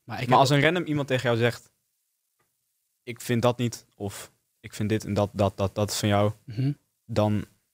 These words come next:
Speaker 2: oké.
Speaker 1: Nou, dat, wie ben jij?
Speaker 2: Nou, niet eens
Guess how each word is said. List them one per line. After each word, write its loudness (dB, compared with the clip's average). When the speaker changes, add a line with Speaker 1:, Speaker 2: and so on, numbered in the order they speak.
Speaker 2:
oké. 0
Speaker 1:
Nou, -8
dat, -18
wie -8
ben -4
jij? -6
Speaker 2:
Nou, 6
niet 10
eens 8